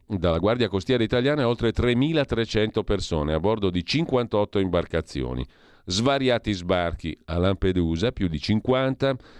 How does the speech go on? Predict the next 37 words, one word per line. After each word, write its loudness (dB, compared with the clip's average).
così 0
come 0
a 4
Rocella 0
Ionica 2
e 4
a 2
Bari. 0
Dalla 2
Geo 0
Barents 0
sono -2
scesi 2
a 2
Bari 2
in 2
centonovanta 0
contro 2
la 2
nave 2
di 0
Medici 2
Senza 0
Frontiere 0
rescattata 0
il 2
mese 0
scorso -2
in -2
Italia, -2
la -2
prima 0
sanzione 0
dopo 0
l'introduzione 0
del 2
decreto -2